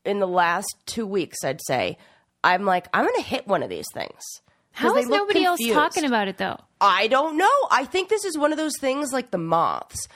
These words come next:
Speaker 1: Like, they're like, uh, I didn't know that that was, like, a seasonal thing, that
Speaker 2: <laughs>
Speaker 1: before the rains come, like, all the moths come out and, like, every single cat, they're, they're everywhere.
Speaker 2: Mm-hmm.
Speaker 1: Everywhere.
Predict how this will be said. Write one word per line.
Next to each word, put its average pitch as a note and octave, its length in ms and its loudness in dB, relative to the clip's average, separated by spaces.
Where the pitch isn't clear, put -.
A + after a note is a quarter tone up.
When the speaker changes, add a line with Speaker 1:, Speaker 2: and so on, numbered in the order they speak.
Speaker 1:
Like, F3+ 180 -4
they're G3+ 260 0
like, D#3 220 0
uh, - 60 -2
I A3 160 2
didn't B3+ 180 -2
know G#3+ 320 2
that G#3 120 -2
that F3+ 120 2
was, F#3 140 -2
like, D#3 100 -2
a C#3+ 80 -4
seasonal G3 440 -4
thing, F#3+ 500 -2
that C4+ 340 0
Speaker 2:
<laughs> G#3 260 -12
Speaker 1:
before G3 380 -2
the F#3+ 100 -4
rains F#3+ 320 -2
come, G3 200 -2
like, E3+ 160 -2
all E3+ 140 2
the F#3 100 -2
moths F#3 380 0
come G3+ 140 -4
out F#3+ 200 2
and, D#3+ 100 -6
like, D#3+ 160 -4
every F#3+ 360 0
single F#3+ 340 -2
cat, - 260 -6
they're, A3 320 -4
they're A3+ 240 0
everywhere. A3 1200 0
Speaker 2:
Mm-hmm. G#3 240 0
Speaker 1:
Everywhere. A#3+ 540 0